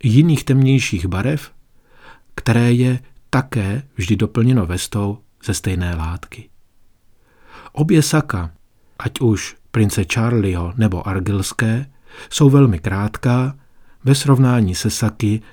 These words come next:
na jaké jsme zvyklí k obleku. Obě saka se však nenosí s běžnou gilly košilí. Stále posloucháte epizodu o skotském kiltu, tradičním oděvu mužů hrdého národa.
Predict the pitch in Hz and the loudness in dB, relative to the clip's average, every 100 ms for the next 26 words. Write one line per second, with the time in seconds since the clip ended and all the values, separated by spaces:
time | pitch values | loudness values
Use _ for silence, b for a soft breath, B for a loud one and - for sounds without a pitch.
0 | - 110 113 - 110 113 - - - 110 | 0 2 2 2 0 0 -4 -8 -6 -4
1 | 85 87 98 - 95 95 95 - 110 98 | -4 -2 -4 -2 -2 -2 -4 -6 -4 -2
2 | 98 - 90 80 - - - - - B | -4 -6 -10 -10 -20 -20 -20 -20 -20 B
3 | B B - 160 143 - 156 139 95 85 | B B -4 2 4 2 -2 -4 -6 -6
4 | - - 104 - 95 107 131 120 - 113 | -12 -6 -4 -4 0 4 4 2 -2 -2
5 | 135 - 107 98 98 90 90 85 82 98 | -2 -6 -6 -2 -2 -2 -2 -4 -4 -2
6 | 90 90 98 80 - 85 85 - - _ | -2 -4 -6 -6 -8 -8 -12 -16 -20 _
7 | _ _ _ _ _ _ _ b b b | _ _ _ _ _ _ _ b b b
8 | b b - 156 185 143 110 170 156 - | b b -2 0 2 2 0 2 0 2
9 | 151 139 - 110 127 117 117 135 127 - | 2 2 -2 0 2 4 4 4 2 -4
10 | - 113 - 117 110 110 110 110 110 - | -4 -4 -2 2 4 4 4 2 0 -4
11 | 78 - - - - - - - 104 104 | -10 -12 -20 -20 -20 -20 -8 -2 0 0
12 | 101 - 107 110 117 101 95 98 101 98 | -2 0 2 4 2 0 0 0 0 2
13 | 107 110 101 101 107 110 113 117 117 110 | 2 2 0 0 2 4 4 4 2 -2
14 | 85 | -4